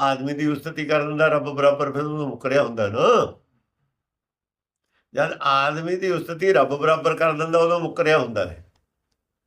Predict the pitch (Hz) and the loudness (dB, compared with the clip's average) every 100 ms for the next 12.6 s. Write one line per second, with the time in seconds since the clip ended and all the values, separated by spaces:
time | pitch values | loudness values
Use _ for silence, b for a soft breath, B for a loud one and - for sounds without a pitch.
0 | _ _ _ _ _ _ _ _ _ _ | _ _ _ _ _ _ _ _ _ _
1 | _ _ _ _ _ _ _ _ _ _ | _ _ _ _ _ _ _ _ _ _
2 | _ _ _ _ _ _ _ _ _ _ | _ _ _ _ _ _ _ _ _ _
3 | _ _ _ _ _ _ _ _ _ - | _ _ _ _ _ _ _ _ _ -8
4 | 190 175 127 120 104 110 104 104 _ _ | -4 -4 -6 -8 -8 -8 -10 -12 _ _
5 | _ _ _ _ _ _ _ _ _ _ | _ _ _ _ _ _ _ _ _ _
6 | _ _ _ _ _ _ _ _ _ _ | _ _ _ _ _ _ _ _ _ _
7 | _ _ _ _ _ _ _ 160 175 190 | _ _ _ _ _ _ _ 0 0 4
8 | 196 202 190 - _ _ _ _ _ 127 | 8 8 6 2 _ _ _ _ _ -4
9 | 139 151 147 - 160 214 262 254 220 220 | -2 -2 -8 -8 -4 -4 2 4 4 2
10 | 214 202 190 190 196 190 190 160 143 - | 0 2 2 6 6 6 2 -6 -10 -16
11 | _ _ _ _ 135 135 139 151 185 196 | _ _ _ _ -6 -4 -2 0 0 0
12 | 196 196 196 190 - | 4 4 6 4 4